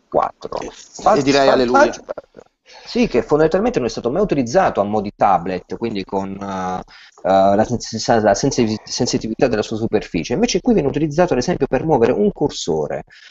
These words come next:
Speaker 1: eh, a forma di circolo sullo schermo, a forma di cerchio, eh, che attiva delle piattaforme che poi possono essere muove-, mosse con gli analogici. Cosa minima, però giocare a questo gioco
Speaker 2: Certo.
Speaker 1: dove fondamentalmente, eh, si tratta di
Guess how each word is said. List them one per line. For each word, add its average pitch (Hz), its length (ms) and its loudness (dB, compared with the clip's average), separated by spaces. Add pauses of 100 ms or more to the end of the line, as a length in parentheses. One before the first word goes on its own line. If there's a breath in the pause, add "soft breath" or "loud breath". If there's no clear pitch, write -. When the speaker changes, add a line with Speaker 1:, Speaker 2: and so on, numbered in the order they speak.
(120)
Speaker 1:
eh, 90 80 -4
a 90 800 2
forma 120 420 0
di 101 160 -2
circolo 76 720 -2
sullo 104 260 -2
schermo, 80 580 -2
a - 20 -10
forma 98 200 -4
di 90 100 -2
cerchio, - 600 -2 (360 loud breath)
eh, 120 400 4
che - 100 2
attiva 185 340 -2
delle 113 140 -4
piattaforme 202 600 -6
che 147 140 -6
poi 151 140 -2
possono - 280 -6
essere 208 180 -6
muove-, 101 380 -4
mosse 117 260 -4
con 95 120 -6
gli 87 40 -2
analogici. 82 680 -6 (300 soft breath)
Cosa 180 280 4
minima, 95 360 -2
però 143 320 2 (380)
giocare 120 760 0
a 107 120 -6
questo 135 360 -4
gioco 131 500 -2
Speaker 2:
Certo. 92 60 -12
Speaker 1:
dove 101 280 -2
fondamentalmente, 110 1120 -4
eh, 76 720 -4
si - 140 -10
tratta 127 320 0
di 87 200 -6